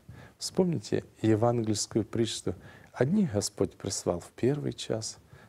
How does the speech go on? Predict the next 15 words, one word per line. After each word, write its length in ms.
других 400
в 80
третий, 720
иных 400
призвал 420
в 80
шестой, 680
в 60
девятый, 680
а 100
иных 340
и 60
в 60
последний 600
час. 460